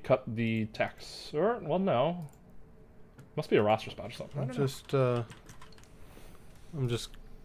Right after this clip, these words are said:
Speaker 2: grabbing his stats real quick here. Uh, I guess he wasn't playing much at all. Just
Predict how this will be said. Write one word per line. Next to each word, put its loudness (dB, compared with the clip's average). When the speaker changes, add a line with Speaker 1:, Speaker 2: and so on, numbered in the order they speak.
Speaker 2:
grabbing 10
his 6
stats 4
real 6
quick 0
here. 2
Uh, 0
I 0
guess 6
he 4
wasn't 6
playing 6
much 2
at 0
all. 6
Just 0